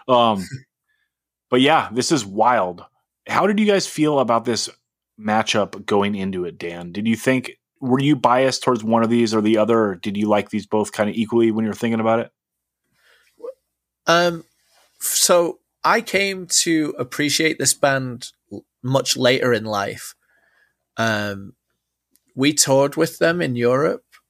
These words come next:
Speaker 2: and th-, they, <laughs> it was so funny because we didn't tour with them. We toured Europe, but because Avocado booked us and them, they put us together on,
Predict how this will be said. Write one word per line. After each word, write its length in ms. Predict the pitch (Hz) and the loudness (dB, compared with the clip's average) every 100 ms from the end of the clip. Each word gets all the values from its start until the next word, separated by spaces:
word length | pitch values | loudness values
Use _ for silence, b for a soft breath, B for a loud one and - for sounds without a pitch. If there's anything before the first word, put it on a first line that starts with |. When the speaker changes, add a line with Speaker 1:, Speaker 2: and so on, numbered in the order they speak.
| _ - | _ -2
Speaker 2:
and 480 | 117 110 110 113 - _ _ _ _ _ - | -2 -2 -6 -12 -16 _ _ _ _ _ -18
th-, 480 | - _ - - - - | -18 _ -16 -14 -6 0
they, 440 | 123 123 123 120 b b b b b b _ _ _ _ - | 2 4 2 -2 b b b b b b _ _ _ _ -4
<laughs> 0 | |
it 580 | 131 - - _ 131 131 | -2 -2 -4 _ 0 2
was 140 | 127 | 4
so 160 | 156 131 | 2 2
funny 300 | 135 143 131 | 0 -2 -2
because 420 | 120 - 117 - | -4 -4 -4 0
we 140 | 139 | 2
didn't 200 | 160 165 | 2 0
tour 260 | - 143 127 | 2 2 2
with 260 | 120 127 | 0 0
them. 220 | - 151 135 | 0 0 0
We 160 | 135 | -2
toured 340 | 131 131 127 123 | 0 0 0 2
Europe, 340 | 120 131 - | 2 2 2
but 260 | 123 110 - | 0 0 -2
because 640 | 127 117 127 120 110 - - - | -8 -2 0 0 0 -4 -6 -2
Avocado 680 | 117 - - 120 120 117 113 | -2 0 0 2 2 2 0
booked 380 | - 117 - 113 | 0 -2 0 0
us 240 | 113 120 - | 0 0 -2
and 280 | 110 120 | -2 0
them, 320 | 120 123 143 - | 0 -2 -4 -6
they 120 | 123 101 | -4 -2
put 220 | - - | -2 0
us 120 | 120 | 0
together 460 | 107 107 107 123 117 | -2 0 2 2 2
on, 280 | 107 107 | 0 -6